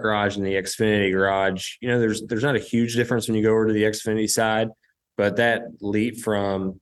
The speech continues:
you know, the Xfinity garage to the Cup garage, it's like swimming in the three-foot pool to jumping into the ocean. I mean, it's just unbelievable. Every single person is really, really good. You know, you think every single driver in the field has won at every single level they've ever been in.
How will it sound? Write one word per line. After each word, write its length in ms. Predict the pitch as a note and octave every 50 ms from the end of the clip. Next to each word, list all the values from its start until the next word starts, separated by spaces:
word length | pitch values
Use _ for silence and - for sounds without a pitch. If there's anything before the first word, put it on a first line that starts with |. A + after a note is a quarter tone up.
| _ -
you 100 | A2+ G2+
know, 140 | G2 A#2+ A2+
the 100 | F#2+ F#2+
Xfinity 400 | G2 G2 - - A#2 A2 G#2 F#2+
garage 220 | G2+ G#2 G2 F#2+
to 60 | F#2 F#2
the 60 | F2+
Cup 300 | F#2+ G2 F#2+ F#2 - _
garage, 320 | - G2 F2 F2+ F2+ F#2+
it's 140 | F#2+ F#2 -
like 200 | - G#2 G2+ F#2
swimming 360 | - - A2+ G#2+ G#2+ G#2+ G#2
in 160 | G2+ G2 G2
the 80 | F#2+ F#2
three-foot 480 | G2 G#2 G#2+ G#2+ G#2 G#2+ G#2+ G#2 - -
pool 220 | G#2+ G#2 G#2 G2+
to 100 | G2 F#2
jumping 320 | F#2+ A2 G2+ F#2 - F#2+
into 180 | F#2+ F#2+ F#2+ F#2+
the 180 | F2+ F2+ F2+ F2+
ocean. 400 | F#2 F2+ - - F#2 F2 E2+ E2+
I 140 | - G2
mean, 160 | G2 F#2+ F#2+ G2
it's 160 | G2 F#2+ -
just 300 | - G2+ F#2 F#2 - -
unbelievable. 880 | A2+ A2 G#2 G2 G2 G2 G2 G2+ F#2+ F#2+ F#2+ F#2+ F#2+ F#2 F#2 F#2 - - - _ _ _ _ _ _ _ _
Every 380 | - B2 B2+ B2 B2 B2+ B2 A2
single 320 | A#2+ B2 A#2 A2+ G#2+ G#2
person 640 | F#2 - G#2 G2+ F#2+ - - G2 F#2 F#2 F#2+ F#2+ F#2 -
is 340 | G#2 G2+ F#2+ F#2 F2+ F2+
really, 280 | F#2 F#2 G2 G#2 G#2+ G#2+
really 200 | G#2 G2+ G2 F#2+
good. 400 | F#2 F#2+ F#2 F#2+ F#2 F2+ F2+ F#2 - _ _ _ _ _ -
You 100 | G#2+ G2+
know, 60 | G2+
you 120 | G2 F#2+
think 260 | F#2 G#2 A2 G#2 F#2+ G2+
every 220 | G#2+ A2 A2+ A2
single 220 | - A#2+ A2 G#2
driver 400 | F#2 G2 G2 F#2+ G2+ G2 F#2+ G2
in 60 | F#2+ F#2
the 60 | E2+
field 280 | - G#2 G2 G2 F#2+
has 120 | F#2+ F2+ F2+
won 220 | F#2 F#2+ G2 G2
at 80 | F#2+ F#2+
every 300 | - G#2 G2+ G#2 G#2 F#2+
single 260 | - G#2+ G#2 F#2+ F#2
level 240 | F#2+ F#2+ F#2+ F#2+ G2
they've 160 | F#2+ F#2 F#2
ever 180 | F#2+ F#2 F2+ F2+
been 280 | F2+ F#2+ F#2 F#2 F#2+
in. 240 | F#2 F#2 F2+ F2+